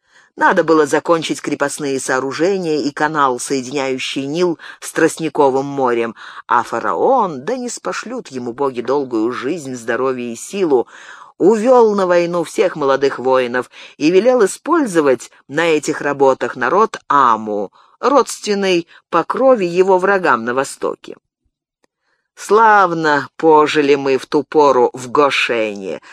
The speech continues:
Страна эта прекрасная, изобилует зерном, травами, овощами, рыбой и птицей. Я имел всё, что только душе угодно, потому что среди моих шести рабочих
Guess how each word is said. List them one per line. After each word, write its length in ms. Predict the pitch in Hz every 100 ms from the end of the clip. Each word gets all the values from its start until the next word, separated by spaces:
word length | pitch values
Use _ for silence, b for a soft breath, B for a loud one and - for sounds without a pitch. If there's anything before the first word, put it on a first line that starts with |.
| B
Страна 600 | - - 147 120 120 120
эта 160 | - 135
прекрасная, 960 | 117 104 - 226 143 - 131 104 82
изобилует 640 | 117 127 147 185 190 190 175
зерном, 640 | 135 170 208 240 220 131
травами, 580 | - 208 240 175 147 139
овощами, 680 | 139 160 - - 247 233 156
рыбой 460 | 147 254 220 170
и 40 | 156
птицей. 800 | - - 135 85 - 92 69 b b -
Я 220 | 294 277
имел 220 | 254 233
всё, 320 | 208 - 226
что 160 | - 202
только 260 | 202 185
душе 400 | 170 156 - 131
угодно, 560 | 120 120 127 120 120 120 B B -
потому 300 | 151 160 156
что 160 | -
среди 300 | - 170 160
моих 260 | 170 180 147
шести 340 | - 165 -
рабочих 600 | 165 165 254 294 147 123